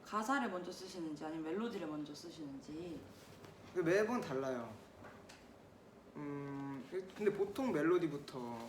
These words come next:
Speaker 2: 쓰고, 네, 멜로디부터 하고 그다음부터 가사를 입히는 것 같아요.
Speaker 1: 음, 한 두 개만 또 해도 될 것
Speaker 2: 아,
Speaker 1: 같아요.
Speaker 2: 마지막이라고 하셨잖아요.
Speaker 1: <laughs> 시간이
Speaker 2: 너무 많이
Speaker 1: 조금만
Speaker 2: 하신 거 아니에요?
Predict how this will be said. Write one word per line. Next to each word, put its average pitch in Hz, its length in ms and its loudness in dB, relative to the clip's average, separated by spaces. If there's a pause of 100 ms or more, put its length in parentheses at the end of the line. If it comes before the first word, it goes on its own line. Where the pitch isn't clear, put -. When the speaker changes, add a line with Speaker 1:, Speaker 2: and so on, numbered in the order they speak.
(760)
Speaker 2:
쓰고, 165 560 -6 (2250)
네, 151 180 0
멜로디부터 156 600 6
하고 139 120 -2
그다음부터 127 400 -4
가사를 135 320 0
입히는 120 300 -4
것 110 60 -4 (100)
같아요. - 200 -14
Speaker 1:
음, - 260 -12 (680)
한 277 220 -6
두 240 180 -4
개만 302 320 0
또 202 140 -6
해도 247 140 -2
될 175 100 -4
것 - 80 0
Speaker 2:
아, - 20 6
Speaker 1:
같아요. 147 40 4
Speaker 2:
마지막이라고 190 640 8
하셨잖아요. 311 960 8
Speaker 1:
<laughs> - 20 -6
시간이 240 760 4 (120)
Speaker 2:
너무 202 180 4
많이 208 160 10
Speaker 1:
조금만 202 200 10
Speaker 2:
하신 226 140 12 (220)
거 381 80 10
아니에요? - 140 8